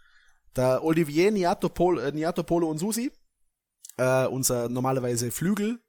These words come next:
in, aber im heutigen Spiel einziger Stürmer, läuft plötzlich allein auf den Thomas Mandl, auf den Tormann zu.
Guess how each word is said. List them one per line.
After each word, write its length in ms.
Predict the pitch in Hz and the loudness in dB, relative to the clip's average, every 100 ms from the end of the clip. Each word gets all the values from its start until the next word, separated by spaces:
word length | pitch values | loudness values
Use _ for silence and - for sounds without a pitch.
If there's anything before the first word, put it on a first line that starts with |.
| _ | _
in, 300 | - 131 117 | -12 -8 -6
aber 160 | 113 120 | -4 -4
im 120 | 113 | -4
heutigen 360 | 151 - 135 | -4 -4 -6
Spiel 220 | 127 139 104 | -4 -6 -4
einziger 340 | 147 156 139 | -4 -2 -4
Stürmer, 400 | - 139 165 220 - - - - | -4 -4 -4 -8 -12 -20 -20 -4
läuft 360 | 117 139 180 - | 2 2 2 0
plötzlich 460 | 165 - - - - | 2 2 0 -4 -4
allein 720 | 127 120 127 160 190 202 190 | 0 2 2 0 -4 -8 -12
auf 180 | 143 131 | -8 -6
den 120 | 135 | -4
Thomas 320 | 151 151 143 | -4 -2 -2
Mandl, 300 | 131 127 127 | -2 -2 -2
auf 120 | 110 - | -2 -2
den 100 | 113 | -4
Tormann 300 | 120 113 107 | -4 -4 -6
zu. 200 | 110 | -10